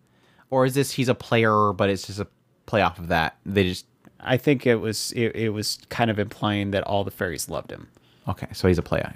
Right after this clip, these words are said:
Speaker 1: Okay.
Speaker 2: So there,
Speaker 1: He's
Speaker 2: there,
Speaker 1: got a, he's
Speaker 2: there,
Speaker 1: got a
Speaker 2: there was
Speaker 1: fairy
Speaker 2: three
Speaker 1: harem.
Speaker 2: of 'em.
Speaker 1: Fairy harem.
Speaker 2: There was three of 'em.
Speaker 1: So they're all turning into cute girls, or are they just staying the animals, and it just Fairy Queen turns into a girl?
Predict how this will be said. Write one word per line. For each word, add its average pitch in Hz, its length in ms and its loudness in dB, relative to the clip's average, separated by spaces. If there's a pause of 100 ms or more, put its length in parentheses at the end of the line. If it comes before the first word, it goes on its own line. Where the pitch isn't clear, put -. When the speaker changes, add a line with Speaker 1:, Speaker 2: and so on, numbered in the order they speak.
Speaker 1:
Okay. - 220 -8
Speaker 2:
So 110 280 -2
there, 123 220 0
Speaker 1:
He's 113 100 -4
Speaker 2:
there, 127 100 2
Speaker 1:
got 107 200 2
a, - 20 -8
he's 127 160 -2
Speaker 2:
there, 135 120 2
Speaker 1:
got 117 60 2
a 123 40 -4
Speaker 2:
there 139 120 2
was 120 120 2
Speaker 1:
fairy 107 120 2
Speaker 2:
three 147 200 2
Speaker 1:
harem. 95 180 0
Speaker 2:
of 82 80 -8
'em. - 60 -20 (840)
Speaker 1:
Fairy 107 260 4
harem. 90 340 2 (340)
Speaker 2:
There 107 80 -4
was 98 140 -4
three 110 260 0
of 92 120 -6
'em. 107 200 -10 (100)
Speaker 1:
So - 160 -4
they're 165 160 4
all 175 100 2
turning 151 260 0
into 143 160 0
cute - 280 0
girls, 117 380 2
or 110 100 6
are 107 40 4
they 104 160 4
just 95 200 -4
staying 101 280 0
the 101 60 0
animals, 95 480 -2
and 87 400 -4
it 98 80 -6
just 101 260 -2
Fairy 110 240 6
Queen 90 220 -2
turns 87 220 -2
into 85 200 -4
a 82 40 2
girl? 80 280 -6